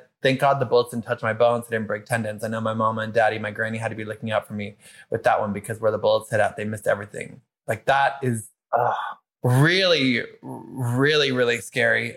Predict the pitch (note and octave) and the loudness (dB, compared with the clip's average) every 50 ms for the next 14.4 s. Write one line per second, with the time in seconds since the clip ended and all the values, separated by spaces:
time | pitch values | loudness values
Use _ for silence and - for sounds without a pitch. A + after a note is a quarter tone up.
0 | - - - - E3+ A3 B3 C4+ C4 - - A3 G3+ - - G3+ F3+ E3+ E3 D#3 | -12 -8 0 2 2 4 4 2 2 2 4 4 4 4 4 4 4 4 4 4
1 | D3 D#3 D#3+ D#3 - E3 D3 C#3+ C#3+ C3+ - C#3 C3 C3+ G#2+ - - C3+ C3 B2 | 2 2 0 2 2 2 2 2 2 4 4 2 2 2 -4 0 2 2 4 4
2 | A#2+ B2+ B2 A#2 - B2+ G#2 A2+ A2 A2+ B2+ C#3 - - B2 - C3 A#2+ A#2 A2+ | 4 2 2 2 2 0 2 4 6 6 4 2 0 -6 -2 0 2 2 4 6
3 | A2 A2 G#2+ A#2+ B2 C3 C3 - - _ _ - D#3 D#3 F3 E3+ E3 D#3 D3 D3 | 6 6 6 6 4 2 -4 -10 -12 _ _ -2 0 2 4 4 4 4 4 4
4 | F#3 G3 A3 C4 C4+ A3+ F3+ D#3+ D#3 D#3 D#3+ D3+ - - E3 D#3+ D#3 D3+ D3+ D3 | 4 4 4 4 4 4 4 4 2 2 -2 -2 -2 0 2 2 2 2 0 0
5 | - E3+ D#3+ D#3 D#3 D#3 - - D#3 D#3 D#3 D3 - - C#3 C3+ C#3 D3 D3+ D#3 | 2 4 6 6 4 2 0 0 4 4 4 4 2 0 2 4 6 6 6 6
6 | E3 F3+ G3 G#3 - - E3+ D#3+ D3+ C#3+ C3+ - D#3 D#3 D#3 D3+ D3+ D3+ D3 C#3+ | 4 2 0 0 0 2 4 4 4 4 4 4 6 6 6 4 4 2 2 2
7 | C#3+ C#3+ D3+ D#3+ - - F3 F#3+ F#3+ D#3+ D3 D3 C3+ B2+ - - - - D#3 D#3 | 2 2 2 0 2 4 4 4 6 6 4 6 6 4 4 4 2 0 0 2
8 | D3+ D3+ D3 C#3+ D3+ E3 F3+ - - - - D#3 F3 F3+ E3+ E3 D#3+ D#3+ - - | 4 4 4 4 4 2 2 -2 -6 -2 0 2 2 2 2 0 0 0 -2 -2
9 | D#3 E3 D3+ - C#3+ C#3+ D#3+ F#3 C4 A#3 A3+ G#3+ G3+ G3 G3 D#3 D#3+ D3+ C#3 A#2+ | -2 -2 0 0 0 2 2 2 2 2 4 4 4 4 4 4 4 4 4 2
10 | B2 C3+ C#3+ D#3+ E3 D#3+ - - - C#3+ C#3 C#3+ C#3 D3 C3+ - - C#3+ C#3 C#3 | 2 4 4 4 2 0 -4 -2 0 2 2 2 0 -4 -8 -2 0 0 0 2
11 | C3+ C3+ C3+ C3 C3 C3+ - - - - - _ _ _ - D#3 G3 A#3 A#3+ A3+ | 2 4 6 6 6 4 4 0 -6 -18 -20 _ _ _ 2 4 4 6 6 6
12 | G#3 F#3+ F3+ D#3 D#3 C#3+ A#2+ B2+ C#3+ C#3+ C#3+ D3 C#3+ C#3+ C#3 B2+ C3+ C3+ B2 A2 | 6 6 6 4 2 2 4 2 2 2 2 2 2 2 2 2 4 4 4 2
13 | G#2 - C#3 F#3 G#3+ - - F3+ F3 E3 E3 D#3+ D#3 D3 C#3 C3 C3+ C3+ C3+ C3+ | 0 0 0 0 2 4 4 4 6 4 4 2 4 2 2 2 2 0 0 2
14 | C3 C3 C3 C3 C3 B2+ - | 2 2 2 2 2 0 -2